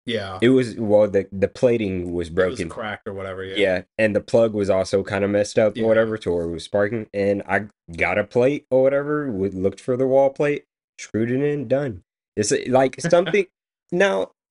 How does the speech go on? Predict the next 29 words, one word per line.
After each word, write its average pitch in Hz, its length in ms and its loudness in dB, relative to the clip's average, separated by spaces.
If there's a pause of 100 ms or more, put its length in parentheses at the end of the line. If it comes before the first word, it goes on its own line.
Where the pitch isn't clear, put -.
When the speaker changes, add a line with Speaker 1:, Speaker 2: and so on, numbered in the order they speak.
(120)
Speaker 2:
that's 214 320 0
obviously 139 560 0
simple. 117 360 0
It's 101 120 -2
all, 110 140 4
like, 98 240 -2
screw, 123 380 -2
unscrew, 120 560 -2
but 113 200 2
it 117 60 2
was 113 120 -4
kinda 127 220 0
hard 120 200 0
to 101 100 -10
see, 104 560 -6
like, 82 320 -6
Speaker 1:
<laughs> 107 200 -14
Yeah. 90 140 -2
Speaker 2:
where 127 180 8
the 139 140 0
stuff 139 360 2
was 135 460 4
and 101 320 -6 (960)
if 120 180 2
it 131 80 6
was 113 260 0
dangerous 123 540 0
or 131 80 2
not. 127 320 0